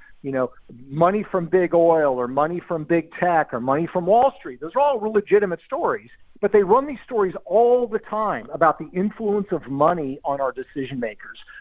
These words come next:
Why are you not interested in the influence that foreign money from China going into the pockets, not the campaign coffers, the pockets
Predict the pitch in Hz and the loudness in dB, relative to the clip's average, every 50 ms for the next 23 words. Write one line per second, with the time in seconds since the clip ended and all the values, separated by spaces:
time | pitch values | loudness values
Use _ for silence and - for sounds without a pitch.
0 | - _ - 131 127 147 165 180 208 214 220 220 214 196 180 170 165 185 180 170 | -20 _ -6 2 4 4 6 6 6 4 4 2 0 0 -2 -2 -4 -4 -2 0
1 | 170 170 170 165 160 165 170 - - 156 139 - - 165 147 135 139 135 139 147 | 0 0 0 0 -2 -6 -6 -6 -8 -8 -8 -6 -6 -4 -4 -4 -4 -4 -6 -6
2 | - 160 156 165 - - - 156 143 139 139 135 - - - 135 127 - - - | -4 -2 -2 -2 -2 0 4 4 6 6 4 2 0 0 0 0 0 0 -4 -2
3 | - 156 151 156 156 156 151 143 143 143 147 143 139 - - 135 127 123 - - | 2 4 6 6 4 4 2 2 2 2 2 -2 -6 -6 -4 -6 -6 -6 -8 -4
4 | - 170 151 156 160 151 131 120 - - _ _ _ _ - 131 175 175 185 185 | -2 0 2 2 2 0 0 -2 -4 -6 _ _ _ _ 2 4 4 4 4 2
5 | 185 185 175 156 160 156 160 143 - - - - 214 233 247 247 - - - - | 2 0 0 0 2 2 0 0 0 -6 -2 0 2 2 2 0 -2 -10 -16 -16
6 | _ - - - _ _ _ _ _ _ _ _ _ - 139 156 196 - - 220 | _ -20 -20 -20 _ _ _ _ _ _ _ _ _ -6 -2 -2 0 0 -2 -6
7 | - - 202 214 220 214 - 185 220 226 233 220 - 180 160 147 - - 156 147 | -6 -6 -4 -4 -4 -4 -2 -4 -2 -2 -2 0 2 2 4 4 2 0 -4 -8
8 | - - - _ _ - - 156 151 - - - - 190 226 254 247 - - 127 | -8 -10 -18 _ _ 0 2 2 2 2 -2 -6 -4 -2 0 0 -2 -4 -10 -14
9 | - | -16